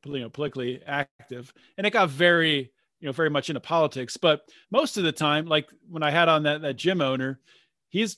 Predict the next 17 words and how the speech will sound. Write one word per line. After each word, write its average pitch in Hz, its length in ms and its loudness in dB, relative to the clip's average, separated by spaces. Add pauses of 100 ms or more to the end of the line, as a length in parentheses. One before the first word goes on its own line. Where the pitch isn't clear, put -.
he's 170 180 -4
a 170 60 0
libertarian, 147 760 0
he's 139 260 -6
Mises 147 400 -4
Caucus, 139 800 -4 (160)
and, 131 260 -10
uh, 127 240 -2 (480)
but 269 100 -2
I, 240 100 0
I 240 40 2
didn't 254 200 0
wanna 247 180 0
bring 220 200 2
that 220 140 2
up 220 280 2
because, 147 640 0